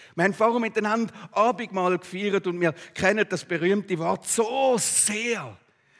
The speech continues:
liebt Gott die Menschen, dass es einen einzigen Sohn für sie hergab. Jeder, der an ihn glaubt, hat ewiges Leben und wird nicht verloren gehen.“ So sehr liebt Gott uns Menschen.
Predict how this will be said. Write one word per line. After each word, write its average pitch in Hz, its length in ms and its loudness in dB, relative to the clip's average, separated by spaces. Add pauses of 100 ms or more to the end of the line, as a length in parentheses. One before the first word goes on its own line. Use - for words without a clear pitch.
(120)
liebt 160 380 -4
Gott 170 320 -4
die 151 80 -8
Menschen, 135 500 -12 (680)
dass - 180 -12
es 117 80 -12
einen 117 320 -8
einzigen 165 760 -6
Sohn 139 480 -12 (480)
für 120 120 -12
sie 123 180 -12
hergab. 123 760 -12 (440)
Jeder, 226 440 2
der 202 180 -2
an 185 140 0
ihn 165 180 0
glaubt, 175 560 0
hat 165 180 -10
ewiges 165 440 -2
Leben 160 420 -8 (300)
und 143 160 -10
wird 147 180 -8
nicht 156 380 -8
verloren 139 560 -16
gehen.“ 117 320 -14
So 254 600 0
sehr 247 640 2 (1300)
liebt 143 280 -4
Gott 165 280 -8
uns 143 160 -12
Menschen. 135 400 -18